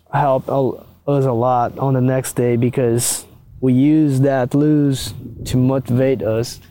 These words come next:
to win on the second, on the second night. And that's what we did. We, we came to the next day and we just did it. We, we covered most of the bulls, and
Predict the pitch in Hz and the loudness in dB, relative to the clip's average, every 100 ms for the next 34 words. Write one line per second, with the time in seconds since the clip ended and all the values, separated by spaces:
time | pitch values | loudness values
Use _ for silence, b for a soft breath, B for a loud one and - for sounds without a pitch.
0 | - - 120 120 120 113 113 - 117 117 | -14 -4 -2 -2 -2 -2 -4 -4 -8 -4
1 | 113 127 - - 113 113 117 - 117 110 | -6 -8 -14 -6 -4 -2 -4 -2 -2 -2
2 | 113 - _ B B B B B B - | -4 -6 _ B B B B B B -6
3 | 120 110 113 131 139 117 113 120 107 110 | -2 0 0 0 -2 0 0 0 -2 -4
4 | - - 123 120 110 - - - 123 - | -10 -12 -4 -2 -2 -4 -12 -4 -4 -2
5 | 139 135 123 120 120 120 - 131 127 123 | -4 -2 -2 -2 -2 -4 -4 0 0 0
6 | 123 - - _ 120 120 113 110 123 - | -2 -8 -20 _ -4 0 0 -2 -4 -8
7 | - _ - - _ - - - 123 127 | -20 _ -20 -20 _ -20 -18 -6 0 0
8 | 123 117 - 120 110 98 - 123 113 156 | 0 -2 -2 0 0 -4 -8 -4 -4 -4
9 | _ _ _ _ - 120 - 131 135 127 | _ _ _ _ -8 -6 -2 0 0 0
10 | 120 120 B B B B B B B - | -2 -6 B B B B B B B -6
11 | 131 135 135 131 131 131 127 131 131 135 | -2 0 0 -2 0 0 2 2 2 2
12 | 127 123 113 110 117 | 0 0 0 -2 -4